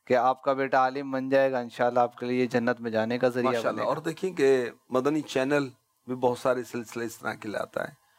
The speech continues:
Speaker 2: اور، آ، دعوت اسلامی کی ویب سائٹ ہے، اور خود آپ کی ویب سائٹ جو ہے جامعۃ المدینہ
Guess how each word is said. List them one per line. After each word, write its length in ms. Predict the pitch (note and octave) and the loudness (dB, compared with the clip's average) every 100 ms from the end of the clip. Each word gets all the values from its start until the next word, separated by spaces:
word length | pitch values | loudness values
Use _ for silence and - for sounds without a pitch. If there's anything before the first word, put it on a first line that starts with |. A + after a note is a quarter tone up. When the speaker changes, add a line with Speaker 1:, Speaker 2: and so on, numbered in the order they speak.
| _ _ _ | _ _ _
Speaker 2:
اور، 580 | - B2+ C3 C3 B2 A2 - _ _ _ - | 0 4 4 2 -2 -4 -10 _ _ _ -2
آ، 200 | A2+ A2+ | 2 2
دعوت 260 | A2+ B2 | 4 2
اسلامی 300 | A#2+ C3+ B2+ | 2 -6 -6
کی 120 | A#2 B2 | -8 -2
ویب 240 | B2 A#2 | 0 0
سائٹ 300 | - A#2 A2+ | 0 0 0
ہے، 140 | - | -6
اور 160 | A2+ - | -6 -8
خود 240 | - G3 G3 | -2 -2 0
آپ 260 | - D3+ _ | 0 0 _
کی 80 | F#3 - - | -14 -14 -10
ویب 240 | C#3 D#3 | -2 -2
سائٹ 280 | - D#3 C#3+ | 0 -2 -2
جو 160 | C3 C3+ | -10 -2
ہے 140 | D3 | -2
جامعۃ 360 | C3+ B2+ C3 B2+ | -2 -6 -6 -8
المدینہ 440 | C3 A#2 A2 G#2+ | -8 -8 -8 -10